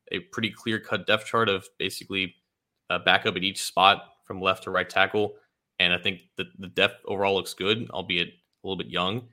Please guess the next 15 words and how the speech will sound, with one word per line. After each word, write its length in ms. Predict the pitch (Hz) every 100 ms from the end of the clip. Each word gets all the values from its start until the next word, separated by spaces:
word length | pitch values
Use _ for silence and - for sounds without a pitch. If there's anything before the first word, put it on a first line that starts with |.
| _ _ _ _ _
But 240 | 98 92 - _ _
<sighs> 480 | - - - - -
again, 380 | 104 107 90 90 90
like 120 | 95
we 160 | 95
talked 380 | 90 92 95 104
about 220 | 107 101
Billy 160 | 98 101
Price 380 | - 95 92 -
and 80 | 92
how 80 | 92
there 100 | 92
never 260 | 95 101
really 200 | 98 98
was 400 | 92 98 95 -